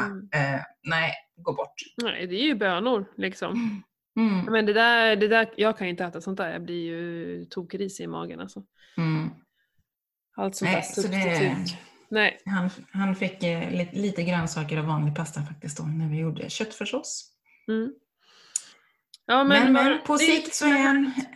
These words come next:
Speaker 2: ja, men på sikt är han nog inne kanske i ketogenkost när han blir lite äldre, hoppas jag.
Speaker 1: <gasps> Ja,
Speaker 2: Det är
Speaker 1: och du,
Speaker 2: Paul.
Speaker 1: ja, det är så, så tänker jag också, att även om de, nu, nu, just nu går det ganska bra.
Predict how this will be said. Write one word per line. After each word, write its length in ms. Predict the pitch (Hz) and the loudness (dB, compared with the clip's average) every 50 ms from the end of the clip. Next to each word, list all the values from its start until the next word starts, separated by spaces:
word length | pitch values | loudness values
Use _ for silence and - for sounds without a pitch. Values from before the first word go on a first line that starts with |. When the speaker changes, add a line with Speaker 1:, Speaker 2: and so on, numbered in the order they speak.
| - - - _ _ _ _ | -20 -20 -20 _ _ _ _
Speaker 2:
ja, 380 | - 240 254 262 262 277 277 269 - | -2 2 2 4 2 2 0 -2 2
men 200 | 254 262 269 262 | 2 4 4 2
på 80 | 269 | 0
sikt 260 | 262 269 269 262 - 254 | 0 -2 -2 -2 -2 -2
är 40 | |
han 160 | 233 233 233 226 | 0 2 4 4
nog 100 | 226 226 | 4 4
inne 340 | 226 220 220 208 214 214 208 208 | 4 4 2 2 2 0 0 0
kanske 220 | - 208 190 - 196 | -2 -2 -2 -2 -4
i 20 | |
ketogenkost 640 | 190 - - - - 190 185 175 180 - 175 175 - | -6 -6 -8 -4 -2 0 0 0 0 -2 -4 -4 -2
när 80 | 180 180 | 0 0
han 80 | 170 | 0
blir 120 | 170 170 165 | 0 0 0
lite 220 | 175 180 180 - | -2 -2 -4 -4
äldre, 260 | - 220 226 226 - - - _ _ _ _ - | -4 -4 -4 -4 -6 -10 -20 _ _ _ _ -16
hoppas 240 | 226 - 233 254 320 | -10 -4 -2 0 2
jag. 80 | 339 330 | 0 0
Speaker 1:
<gasps> 500 | 285 - - - _ _ _ _ _ _ | -2 -8 -16 -20 _ _ _ _ _ _
Ja, 260 | - 247 262 269 277 | 0 4 4 6 8
Speaker 2:
Det 60 | 277 277 | 6 6
är 40 | |
Speaker 1:
och 60 | 269 233 | 6 4
du, 320 | 277 277 269 269 262 277 | 4 4 4 4 4 4
Speaker 2:
Paul. 100 | 285 320 427 440 427 - | 2 2 2 0 0 0
Speaker 1:
ja, 320 | 262 247 208 196 - _ _ _ _ _ _ | 0 0 0 -2 -6 _ _ _ _ _ _
det 120 | - 240 294 | 0 4 4
är 80 | 311 | 4
så, 580 | 302 - 359 349 330 311 277 247 233 233 226 214 214 | 4 4 4 4 6 6 8 8 8 6 6 2 0
så 240 | - - 302 294 | -2 0 0 0
tänker 360 | 294 - 262 240 220 208 - 220 | 2 2 2 2 2 2 2 2
jag 220 | 220 208 202 214 | 4 6 6 4
också, 280 | 240 240 - - - 214 | 4 2 -2 0 2 4
att 320 | 202 202 202 202 - - | 4 4 2 0 0 2
även 300 | 214 220 220 220 240 240 | 4 4 4 4 4 4
om 180 | 240 240 233 214 | 4 4 4 4
de, 460 | 214 208 202 202 202 202 196 196 190 - _ _ _ _ _ _ _ _ _ _ _ _ _ - - - | 4 4 4 4 2 2 0 -2 -6 -10 _ _ _ _ _ _ _ _ _ _ _ _ _ -20 -18 -10
nu, 240 | - 220 247 247 233 226 - - | -4 0 0 0 0 -2 -6 -8
nu, 420 | 196 196 190 208 240 262 277 269 | -10 -8 -4 -2 -2 0 0 0
just 220 | 240 240 240 - - | 0 -2 -2 -4 -4
nu 180 | 247 311 339 | -4 -2 -2
går 140 | 247 226 208 | 0 2 2
det 60 | 190 196 | 2 2
ganska 260 | 190 185 - - 202 | 2 0 -2 -2 -4
bra. 380 | 196 185 - 302 262 175 - | -2 0 2 2 4 2 2